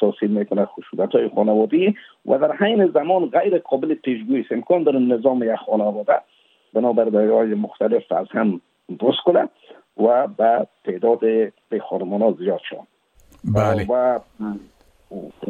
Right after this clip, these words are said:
Speaker 1: و، و از طرف دیگه، اه، در سنین بزرگتر کسایی که در جوانی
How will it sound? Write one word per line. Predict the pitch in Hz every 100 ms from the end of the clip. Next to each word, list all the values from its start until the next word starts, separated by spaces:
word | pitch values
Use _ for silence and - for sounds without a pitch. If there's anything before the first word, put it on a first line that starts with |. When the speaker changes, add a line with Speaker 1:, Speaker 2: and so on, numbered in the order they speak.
| - -
Speaker 1:
و، | 120
و | 117 120
از | 131 139 -
طرف | 147 -
دیگه، | - 131 - 311 - _ _ _ _
اه، | - 107 110 107 95 - 101 104 95 - 107
در | 120 -
سنین | 165 185 196
بزرگتر | 143 135 131 - 160
کسایی | 117 123 151
که | 139
در | 120 -
جوانی | 104 117 113 113 139 110